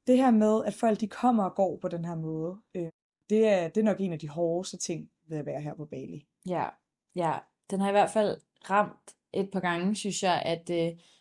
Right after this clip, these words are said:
Speaker 2: man har connectet sindssygt godt med nogle personer, og vi har brugt virkelig, virkelig lang tid med dem. Man får hurtigt en hverdag sammen, hvis de jo er her mere end bare en uge. Øh,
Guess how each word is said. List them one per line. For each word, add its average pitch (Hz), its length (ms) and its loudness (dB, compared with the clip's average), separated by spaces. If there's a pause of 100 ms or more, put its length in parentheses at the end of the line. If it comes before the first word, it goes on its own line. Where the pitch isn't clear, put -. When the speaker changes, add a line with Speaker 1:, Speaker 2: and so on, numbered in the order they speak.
(100)
Speaker 2:
man 185 140 -2
har 180 140 -2
connectet 185 480 0
sindssygt 202 540 -6
godt 185 320 -2
med 202 120 0
nogle 170 360 -2
personer, 190 440 -4
og 170 240 0
vi 180 60 -2
har 175 60 0
brugt 190 340 -2
virkelig, 202 280 0
virkelig 180 260 -2
lang 175 240 2
tid 208 180 -2
med 170 260 0
dem. 202 220 -2 (580)
Man 185 120 -2
får 185 260 2
hurtigt 185 420 0
en 185 100 -2
hverdag 170 500 4
sammen, 185 380 0
hvis 175 180 -6
de 165 220 -6
jo 160 120 0
er 165 200 0
her 196 180 -2
mere 170 400 -2
end 165 220 -4 (140)
bare 160 240 2
en 175 140 -6
uge. 190 480 -2 (120)
Øh, 165 380 0